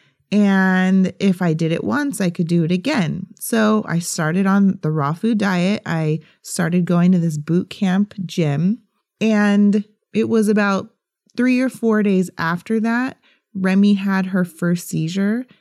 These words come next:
and ended up in the hospital. And the very first time that we were hungry and went down to the cafeteria,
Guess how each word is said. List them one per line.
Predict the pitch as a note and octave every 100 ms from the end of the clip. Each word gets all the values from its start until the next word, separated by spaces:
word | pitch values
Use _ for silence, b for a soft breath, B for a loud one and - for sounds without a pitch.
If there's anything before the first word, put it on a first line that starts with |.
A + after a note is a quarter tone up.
| b
and | - F3+ -
ended | F3+ F3+
up | F3 F#3
in | F3+
the | F3
hospital. | D#3+ D#3+ - G#3 G#3 A#3+ B3+ _ _ _ _ _ _ _ _ G3+
And | A3 G#3+ G3+ G3+ G3+ - _
the | F#3+ F3+ G#3
very | F3 F#3 G#3 C4 C#4
first | - A3+ A3+ G#3+ -
time | - F#3 E3 F3 G3 A3 C4+ - _ _ _
that | - E3+ F#3 E3+ - -
we | F3+ F3+ F#3
were | F3+ E3
hungry | D#3 E3 E3 F#3 G#3 A3+ -
and | F#3 F3 D#3+
went | E3 F3
down | - E3+ F3
to | F3
the | E3
cafeteria, | - E3 E3+ D#3 - D#3+ E3+ F#3 G#3+ B3